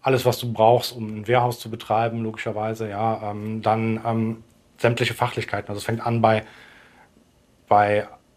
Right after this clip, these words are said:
eigenen Recruiting und People and Culture Teams, ja, das geht über eigenes Finance and Controlling, Einkauf,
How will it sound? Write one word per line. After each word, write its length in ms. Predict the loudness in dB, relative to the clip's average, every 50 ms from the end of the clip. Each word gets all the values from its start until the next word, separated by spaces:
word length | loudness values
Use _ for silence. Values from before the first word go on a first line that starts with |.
| _ _
eigenen 460 | -4 0 0 2 2 2 2 2 2
Recruiting 580 | 0 0 -2 -2 -2 -2 0 2 2 2 2 0
und 440 | -2 -4 -8 -8 -10 -12 -16 -14 -8
People 240 | -8 -8 -6 -6 -8
and 100 | -2 2
Culture 340 | 4 4 4 4 2 -2
Teams, 400 | 0 -2 -2 -2 -2 -2 -4 -6
ja, 140 | -6 -6 -6
das 140 | -8 -6 -4
geht 160 | -4 -4 -4
über 280 | -2 -2 -2 0 0 2
eigenes 300 | 0 0 0 -2 -6 -4
Finance 340 | -2 -2 -2 -2 -2 -6 -10
and 100 | -10 -8
Controlling, 580 | -8 -6 -4 -4 -4 -4 -4 -6 -6 -8 -10 _ _ _ -12
Einkauf, 680 | -8 -6 -4 -4 -2 2 4 4 4 4 2 0 -10